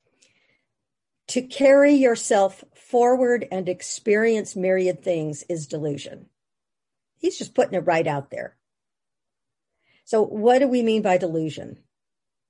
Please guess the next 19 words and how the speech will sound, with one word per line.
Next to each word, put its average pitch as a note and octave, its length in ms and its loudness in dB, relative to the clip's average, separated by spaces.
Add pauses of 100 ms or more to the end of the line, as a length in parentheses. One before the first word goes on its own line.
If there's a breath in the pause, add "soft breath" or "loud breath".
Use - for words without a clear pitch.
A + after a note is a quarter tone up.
(200)
Okay. D#3+ 500 -8 (540)
Um, E3 540 -6 (440)
it's G3 180 -4
a A#3+ 40 0
technical G#3 460 -6
term F#3+ 400 -6 (360)
in, F3+ 300 -4
in F3 400 -6
Zen F3+ 300 -2
and E3 120 -2
Buddhism. F3 400 -4
It's E3+ 140 -8
one E3+ 180 -4
I've F3 160 -4
certainly F3+ 380 -6
talked E3 280 -8
about D#3 360 -6
a E3 40 -6
lot. D#3+ 380 -4